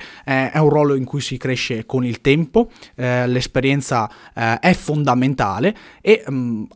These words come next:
la continuità si pro-, si trova proprio giocando, eh, e con gli anni che passano. Dunque, credo sia del tutto normale questa cosa qua. Ma a livello di esperienza nel ruolo del portiere ci torneremo dopo, perché ora parliamo del futuro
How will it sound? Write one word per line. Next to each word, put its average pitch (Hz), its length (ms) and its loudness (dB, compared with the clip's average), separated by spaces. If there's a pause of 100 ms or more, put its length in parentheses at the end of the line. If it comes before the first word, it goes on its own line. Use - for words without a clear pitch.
(240)
la 165 180 4
continuità 185 500 2
si - 140 0
pro-, 135 320 0
si - 160 -4
trova 139 300 2
proprio 156 300 0
giocando, 131 640 0 (220)
eh, 127 340 -2
e 131 260 -2
con 143 180 -2
gli 131 100 2
anni 117 300 -2
che - 140 -8
passano. - 540 -6
Dunque, 147 300 0 (140)
credo 185 180 2
sia 165 300 2
del 160 180 2
tutto 202 260 2
normale 123 340 0
questa 131 220 -4
cosa 127 240 -2
qua. - 160 -8 (200)
Ma 185 180 2
a 185 100 4
livello 202 320 8
di 160 220 2
esperienza 165 1120 2
nel 147 160 -2
ruolo 165 240 2
del 143 140 -4
portiere 165 400 -2 (220)
ci - 180 -4
torneremo 151 540 4
dopo, 107 280 -4
perché 151 340 0 (320)
ora 196 220 4
parliamo 165 380 4
del 151 120 4
futuro 185 580 6